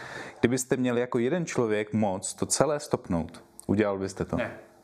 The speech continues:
Speaker 1: A proč?
Speaker 2: Protože s-, já si myslím, že to není cesta,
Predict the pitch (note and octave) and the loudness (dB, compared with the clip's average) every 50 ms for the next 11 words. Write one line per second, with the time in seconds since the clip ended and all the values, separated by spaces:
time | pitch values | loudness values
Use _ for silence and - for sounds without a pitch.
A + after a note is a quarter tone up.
0 | - _ _ _ _ - - _ _ - - - - - - - E2+ F#2+ - - | -20 _ _ _ _ -20 -20 _ _ -20 -14 -10 -10 -2 0 2 2 2 0 -4
1 | - - - - - - - _ - - - A#2 A2+ - - B2+ A#2 B2 C3 B2+ | -10 -20 -20 -20 -20 -20 -20 _ -12 -8 -8 -6 -6 -2 -2 -2 0 0 0 0
2 | B2 - - - - - C#3 A#2+ A#2 - - C3+ C3 B2+ C3+ B2+ B2+ B2+ C3+ C3 | -2 -4 -6 -8 -8 -4 -2 -2 -2 -2 -4 -6 -4 -2 -2 -2 -2 -2 -4 -4
3 | C3 C3+ C3+ C#3 C#3 C#3 - C3+ A#2 - - - - | -6 -6 -6 -6 -8 -8 -10 -10 -10 -10 -12 -14 -16